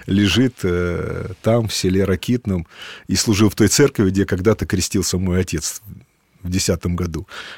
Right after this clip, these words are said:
в тысяча девятьсот десятом году. И я там прочитал, в-, там такая запись в этой книжечке о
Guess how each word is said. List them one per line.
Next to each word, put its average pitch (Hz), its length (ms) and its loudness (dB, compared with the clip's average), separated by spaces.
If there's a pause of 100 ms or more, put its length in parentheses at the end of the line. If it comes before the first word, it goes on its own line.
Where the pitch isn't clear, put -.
в - 20 -20
тысяча - 240 -2
девятьсот 90 320 -2
десятом 85 500 -6
году. 85 360 -8 (260)
И 120 60 4
я 175 140 10
там 185 140 6
прочитал, 170 440 4
в-, 117 260 -2
там 143 240 0
такая 131 400 4
запись 117 380 4
в 113 40 0
этой 104 180 2
книжечке 160 600 2
о 110 240 2